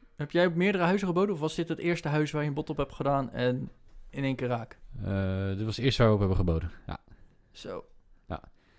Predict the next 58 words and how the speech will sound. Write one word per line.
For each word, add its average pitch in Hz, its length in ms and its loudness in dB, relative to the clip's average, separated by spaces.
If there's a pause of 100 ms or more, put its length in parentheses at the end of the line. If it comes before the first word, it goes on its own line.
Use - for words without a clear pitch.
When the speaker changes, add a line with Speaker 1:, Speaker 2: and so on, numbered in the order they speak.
(140)
Speaker 2:
Maar, 113 580 2
moet 113 120 0
ik 110 60 0
wel 123 140 4
zeggen, 143 340 0 (220)
eh, 120 120 -4
we 107 280 0
hadden 117 180 2
erop 113 140 0
geboden 139 480 4
en 107 80 -2
toen 117 140 -2
is 117 120 -2
die 113 100 -4
in 113 60 -2
eerste 135 180 -2
instantie, 117 460 0
eh, 110 100 2
niet 117 240 -2
aan 107 60 0
ons 110 180 0
verkocht, - 400 -2
maar 98 140 -2
aan 101 80 0
iemand 98 180 -2
anders. 147 320 -4 (240)
Die 98 180 -4
ook 110 80 -2
had 127 120 0
geboden. 131 460 0
En 120 60 -10
die, 90 120 -4
sterker 98 240 2
nog, 123 80 0
die 101 100 0
hetzelfde 92 360 4
bedrag 92 180 2
had 98 120 0
geboden, 90 360 2
maar, 87 320 0
eh, 85 400 -4
zonder 95 300 -6
ontbindende 90 420 -2
voorwaarden 101 400 2
of - 80 -8
met 80 180 -6
minder, 95 400 0 (320)
minder 87 260 -2
tijd 92 240 -2
voor 92 120 -4
de 90 100 -6
ontbindende 95 380 -6
voorwaarden, 95 400 -4
weet 98 80 -2
ik 104 60 -2
niet 107 80 -4
meer 101 180 -6
precies. - 220 -14